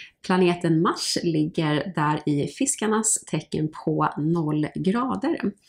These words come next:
Och Mars kommer ligga här fram till ungefär den trettionde april, vilket innebär att det är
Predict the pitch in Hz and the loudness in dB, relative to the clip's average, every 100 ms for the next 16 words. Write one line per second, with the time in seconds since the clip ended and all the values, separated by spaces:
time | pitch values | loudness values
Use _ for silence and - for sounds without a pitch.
0 | - - - - - 226 226 277 - - | -18 -14 -12 -14 2 6 6 4 0 2
1 | 247 254 247 254 226 185 185 190 170 175 | 4 4 2 0 2 0 2 2 2 0
2 | - 175 156 160 170 170 165 160 156 156 | 0 2 2 2 2 0 0 -2 0 0
3 | 156 - 185 - 170 151 151 156 - 359 | -2 -4 -4 -4 -2 0 0 -4 0 2
4 | 202 190 208 208 233 208 190 185 - 175 | 4 2 0 0 2 4 2 2 0 -4
5 | - 175 151 151 151 | -4 0 2 2 0